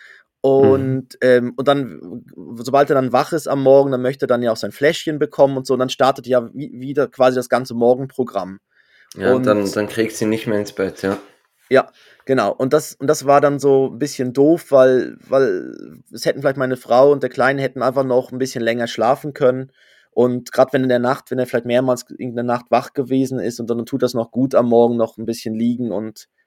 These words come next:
Speaker 2: ja. Genau. Und jetzt hatte ich das Problem mit diesem Wecker, dass bei, wenn der, natürlich bei mir der Wecker klingelt, werden alle wach.
Speaker 1: Mhm.
Speaker 2: Und, ähm, und dann habe ich mir gedacht, okay, es muss ja irgendeine Möglichkeit geben,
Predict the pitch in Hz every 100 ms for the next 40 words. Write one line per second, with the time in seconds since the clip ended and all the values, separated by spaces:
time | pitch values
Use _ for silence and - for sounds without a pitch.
0 | - 87 _ _ _ _ _ 127 101 92
1 | 160 170 165 - 131 113 143 175 156 143
2 | 139 113 123 175 180 131 - 120 117 123
3 | 120 104 131 135 110 123 107 101 117 139
4 | 135 151 160 180 - 143 147 127 147 127
5 | 95 - - _ _ _ _ _ _ _
6 | 101 98 98 113 127 123 120 - 127 120
7 | 117 _ _ _ _ _ _ 131 123 147
8 | 185 170 170 156 147 139 - 139 - 165
9 | 156 143 147 123 143 131 143 143 147 -
10 | 143 - 147 147 151